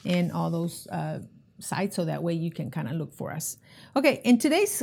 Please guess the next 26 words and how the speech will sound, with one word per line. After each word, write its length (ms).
um, 500
topic 800
in 340
health 380
and 220
wellness, 760
we're 120
gonna 220
talk 260
about 280
a 180
very 600
interesting, 1000
very 520
interesting 720
topic. 640
I'm 120
gonna 180
tell 240
you 140
about 320
it 120
because 380
it's 120
so 260
important 640